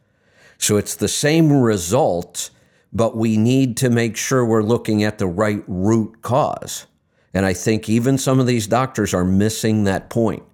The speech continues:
They keep going back to their old training that says red meat causes gout. It doesn't. That's incorrect.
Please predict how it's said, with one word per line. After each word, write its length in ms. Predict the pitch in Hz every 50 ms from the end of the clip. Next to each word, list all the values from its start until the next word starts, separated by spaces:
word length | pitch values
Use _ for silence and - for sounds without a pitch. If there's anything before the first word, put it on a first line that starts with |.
| _ _ _ _ -
They 260 | 78 80 101 104 120
keep 340 | 117 - - 135 135 - -
going 420 | - 117 113 113 117 117 113 113
back 240 | 101 107 101 101 -
to 100 | - -
their 240 | 90 92 90 - - -
old 360 | 98 98 104 117 104 123 113
training 680 | - - - - 143 147 147 113 92 90 90 95 95
that 200 | 90 95 90 -
says 500 | - - 101 98 95 95 95 98 92 - - - - - _ _ -
red 380 | 85 95 101 110 117 110 101
meat 300 | 104 104 101 104 107 -
causes 420 | - 98 98 98 98 90 98 98 95
gout. 480 | - 113 120 135 87 62 - - - _ - -
It 160 | 101 92 -
doesn't. 500 | - 113 131 135 98 101 90 71 - -
That's 220 | - 85 82 - 101
incorrect. 720 | 104 110 110 - - 107 107 104 87 - - - - -